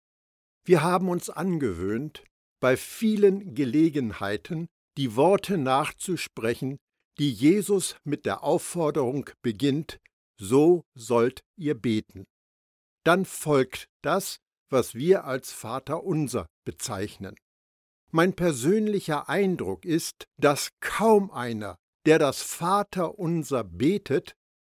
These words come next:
wirklich weiß, was sie, er sagt. Denn wenn Gott das, was wir beten, erhören soll, sieht es um unsere Vergebung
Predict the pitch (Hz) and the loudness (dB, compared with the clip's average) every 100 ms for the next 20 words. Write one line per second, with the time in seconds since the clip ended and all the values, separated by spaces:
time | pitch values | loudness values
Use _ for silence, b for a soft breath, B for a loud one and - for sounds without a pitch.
0 | _ - 113 180 208 - 170 - 101 98 | _ -2 10 10 10 2 -6 -8 -4 0
1 | 127 147 165 - - _ _ _ - 117 | 0 0 -4 -8 -16 _ _ _ -2 -2
2 | - - 139 170 180 - _ 107 110 127 | -4 -6 -4 -4 -6 -12 _ -2 0 -2
3 | - - 110 90 - - - - _ _ | -8 -12 -8 -8 -10 -18 -20 -20 _ _
4 | _ _ _ _ - 165 175 175 160 180 | _ _ _ _ 4 4 6 2 2 2
5 | 135 - - 131 185 156 - - - 131 | 0 -6 -8 -2 -2 -2 -10 -16 -4 -2
6 | 135 - 147 110 - 151 208 - 135 104 | -2 -2 0 0 2 2 2 -2 -6 -6
7 | 87 _ _ 151 117 - 190 233 160 113 | -10 _ _ -6 -6 0 4 4 2 -2
8 | 87 101 107 160 - _ _ _ - - | -2 0 2 0 -6 _ _ _ -14 -2
9 | 175 220 - _ 180 165 - 135 165 190 | 0 0 -2 _ -4 -2 -4 -8 -2 0
10 | 196 170 185 - 127 87 117 143 156 165 | 0 0 -4 -2 -4 -2 2 2 2 -2
11 | 156 | -6